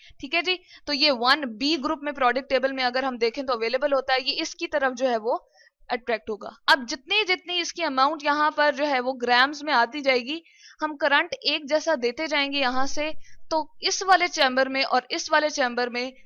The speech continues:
कॉपर जो इसके ऊपर अटैच हो रहा था और सिल्वर जो इसके ऊपर अटैच हो रहा था, यानी कि अमाउंट जो इसके ऊपर कलेक्ट हो रही थी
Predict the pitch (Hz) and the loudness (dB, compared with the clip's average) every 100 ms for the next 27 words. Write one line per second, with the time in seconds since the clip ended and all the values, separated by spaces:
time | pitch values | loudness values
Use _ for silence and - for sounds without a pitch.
0 | - - 254 254 349 370 392 - 370 359 | -20 2 4 4 2 2 0 0 0 2
1 | 349 311 311 320 320 302 302 302 302 294 | 2 6 6 4 2 4 4 2 2 0
2 | 233 240 262 - 294 269 339 339 311 311 | 0 0 0 -2 -4 -2 -2 0 -4 -4
3 | 269 254 254 240 240 247 233 247 285 - | -2 0 2 2 2 0 0 0 -2 -2
4 | _ _ _ 254 262 269 269 247 247 285 | _ _ _ -4 -2 2 2 2 0 0
5 | 285 285 277 294 269 277 277 247 262 262 | -4 -4 -4 -6 -2 -2 0 0 0 0
6 | 262 240 247 285 294 | -2 -2 -4 -8 -10